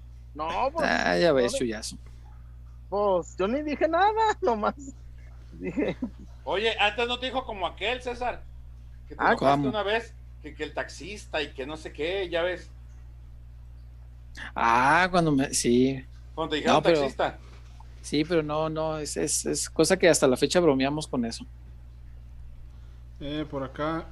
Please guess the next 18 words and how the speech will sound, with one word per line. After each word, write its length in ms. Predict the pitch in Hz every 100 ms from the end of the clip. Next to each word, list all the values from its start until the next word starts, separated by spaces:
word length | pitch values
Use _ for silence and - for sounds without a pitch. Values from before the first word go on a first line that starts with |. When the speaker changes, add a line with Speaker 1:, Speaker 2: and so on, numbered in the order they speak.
| -
Speaker 4:
García 500 | 131 123 - 147 170
de 100 | 160
la 140 | 135
Hoya, 500 | 135 160 165 175 180 - - - - -
Nafarrate, 920 | 131 127 123 - 120 127 151 - 165
Quetzalcóatl. 1120 | 160 139 - 120 107 - 120 160 147 - - - - - - - - - -
Ok, 220 | 156 156 175 175 151
va, 260 | 160 170
no 160 | 160 165
hay 120 | 170
idea, 380 | 156 160 170 160
no 140 | 151
se 120 | 151
juega 240 | 151 160 156
nada 280 | 151 156 151
con 140 | 135
un 120 | 143
técnico 320 | 147 151 160